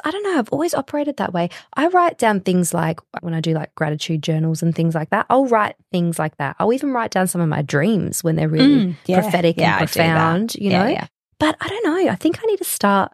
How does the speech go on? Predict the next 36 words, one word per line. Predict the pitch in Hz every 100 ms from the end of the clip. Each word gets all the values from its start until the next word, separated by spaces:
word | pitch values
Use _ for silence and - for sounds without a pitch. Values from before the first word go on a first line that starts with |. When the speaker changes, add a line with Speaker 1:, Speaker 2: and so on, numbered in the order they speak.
| _ -
Speaker 1:
strategizing | - 185 190 190 170 160 160 170
in | 165
a | 165
way | 165 165
of, | 165 175
like, | 165 -
writing | 170 165 175 180
down | 170 165
these | 165 160 151
goals | - 170 277 220
and | 165
these | 160 -
priorities, | - 165 214 277 185
Cass. | - - -
Maybe | 180 214 233
they'll, | 170 165 170 _ _ -
maybe | 254
they'll | 180 151
evolve | 156 156 160
into | 165 170
something | - 165
even | 160 160
more. | 175 294 190
Speaker 2:
Oh, | 202 196 196
I | 190 185
had | 196 226
a | 214
dream. | - - 185 185 180 165
It | 160
wasn't | - 180 190
a |
very | 175 175
good | 170 175
one. | 175 170 165
Can | 208
you | 196